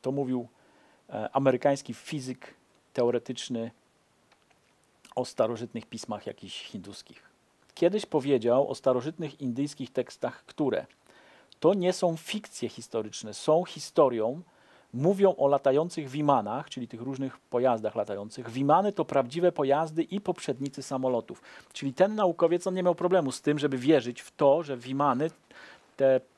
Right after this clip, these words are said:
latające pojazdy, co tu, powiedzmy, widzimy jako starożytnych bożków, różne takie rzeczy, nie do końca może jasno przedstawiane na hierogryfach.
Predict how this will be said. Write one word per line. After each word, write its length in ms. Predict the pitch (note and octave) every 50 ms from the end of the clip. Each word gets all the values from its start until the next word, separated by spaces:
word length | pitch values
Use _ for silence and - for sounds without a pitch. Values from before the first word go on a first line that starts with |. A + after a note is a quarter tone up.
| _
latające 520 | - - C3 B2+ - C3 C3+ C#3+ - - C3
pojazdy, 540 | - B2 B2 C3 C3+ C3+ B2+ B2+ C3 C3 C3 _
co 340 | - - C#3 B2+ B2+ B2+ B2 -
tu, 120 | - C3+
powiedzmy, 360 | C3 C3+ B2+ B2 - - B2+ A#2+ -
widzimy 500 | G#2+ A2 B2 B2 A#2+ A#2 A#2 C#3 C3+ C3+
jako 220 | B2+ A#2+ - C3
starożytnych 580 | - - - B2 A#2+ A#2+ A#2+ A#2 - - A#2+ G#2+
bożków, 600 | G#2 B2 D3 D3+ C#3+ D3 C3+ - - - A#2 A#2+
różne 260 | B2+ C3 B2 C3 B2
takie 300 | B2 A#2 - B2+ A#2 A2+ - - - - - - _ _ _ - C3+
rzeczy, 320 | B2 C#3+ D3+ D3 - C3
nie 220 | B2+ C#3 D#3 F3+
do 120 | F3+ F#3+ F3+
końca 420 | - - G3 F#3 E3 - C#3+ C3+
może 220 | C3 B2+ B2 B2+ B2
jasno 300 | C#3 C#3+ C#3+ - - B2+
przedstawiane 640 | - - B2 - - A#2+ A#2 C3+ C3 B2+ B2 A#2+
na 260 | A#2+ B2 A#2+ A#2+ A#2 - - - - - - - _
hierogryfach. 840 | - - C#3+ C3+ C3 A#2+ A2+ C3 D3+ - - F#3 G#3+ A#3 - - -